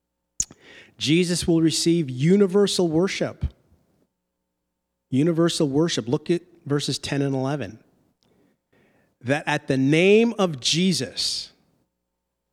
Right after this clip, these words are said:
every knee should bow in heaven and on earth and under the earth, and every tongue confess that Jesus Christ is Lord, to the glory of God the Father."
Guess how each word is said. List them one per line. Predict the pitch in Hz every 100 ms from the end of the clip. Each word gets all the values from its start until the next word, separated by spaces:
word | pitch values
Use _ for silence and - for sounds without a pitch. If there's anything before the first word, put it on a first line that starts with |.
| _ _
every | 175 226 226 233 220
knee | 190 151 101 90 _ -
should | - 180 156
bow | 147 147 123 98 95 - _
in | 151 127
heaven | 123 190 175 113 98 _
and | 135
on | 127 131
earth | - 185 131 104 - - -
and | 127 127
under | - 185 208
the | 180 143 143
earth, | 120 110 - - - -
and | 131 -
every | 170 185 185 208 220 214 -
tongue | - 190 185 202 202 -
confess | 147 113 - - 180 190 -
that | - 131 117
Jesus | 110 185 214 220 220 220
Christ | - - 190 190 - -
is | 175 147
Lord, | 143 156 233 226 143 120 117 143 - - - -
to | - 139
the | 123
glory | 113 127 143 156 170
of | 139
God | 127 123
the | 123
Father." | - 107 101 - -